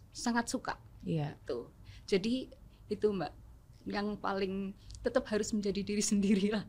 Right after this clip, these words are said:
Speaker 2: Iya, iya. A-, apa yang menjadi kekhawatiran terbesar, eh, Bu Atiko?
Speaker 1: Ya, kalau dia tidak menjadi diri sendiri, jadi
Speaker 2: Mhm.
Speaker 1: terbuai oleh, eh, pujian
Speaker 2: Hmm.
Speaker 1: atau menjadi insecure karena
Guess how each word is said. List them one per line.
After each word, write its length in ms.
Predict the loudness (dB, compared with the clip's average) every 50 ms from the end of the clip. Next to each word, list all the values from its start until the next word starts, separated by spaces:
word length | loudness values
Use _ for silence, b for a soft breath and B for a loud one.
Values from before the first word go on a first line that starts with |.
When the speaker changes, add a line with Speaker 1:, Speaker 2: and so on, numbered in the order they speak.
| -10 -6 2
Speaker 2:
Iya, 500 | 6 6 8 8 8 8 6 4 2 -2 -4
iya. 260 | 0 2 2 2 2 4 6
A-, 160 | 6 6 8 6
apa 180 | 6 6 6 6
yang 140 | 6 6 6
menjadi 220 | 8 8 6 4 4
kekhawatiran 600 | 0 0 4 8 8 8 8 8 6 6 6 4
terbesar, 640 | 4 4 4 2 2 4 4 4 4 4 2 0 -4 -6 -10 -6
eh, 320 | -4 -2 -2 -2 -2 -2
Bu 120 | -2 -2 0
Atiko? 460 | 0 0 -2 -2 -6 -6 -8 -8 -8 -10 -14 -20 -20 -20 -20 -20 -20 B B B B B B
Speaker 1:
Ya, 180 | B 4 4 4 4
kalau 260 | 4 4 2 4 4
dia 140 | 4 4 4
tidak 240 | 2 2 0 2 2
menjadi 260 | 2 2 2 0 -2
diri 140 | -2 0 0
sendiri, 440 | 2 2 4 4 4 2 2 0 -2 -4 -6 -8 -14
jadi 460 | -8 -2 0 4 4 6 6 4 2
Speaker 2:
Mhm. 60 | 0 -2 -6 -14 -20 -20 -20 -20 -20 -20 -20 0 2
Speaker 1:
terbuai 420 | 2 2 6 8 8 8 10 8
oleh, 400 | 10 8 10 10 8 6 4 2 0 -6 -12 b b b b b b b b b -6
eh, 380 | -2 2 2 4 4 4 2 2
pujian 720 | 2 0 0 2 4 6 8 8 10 10 10 10 8 8 6 4 0 -4 -2
Speaker 2:
Hmm. 180 | 2 2 4 6
Speaker 1:
atau 540 | 6 6 6 6 6 6 6 6 6 4 4
menjadi 880 | 6 6 6 4 4 2 2 2 0 -2 -2 -2 0 0 0 -2 0
insecure 560 | 0 -2 0 0 0 -2 0 4 4 4 4 4
karena 680 | 2 0 -2 -2 -2 -4 -4 -4 -4 -4 -6 -8 -10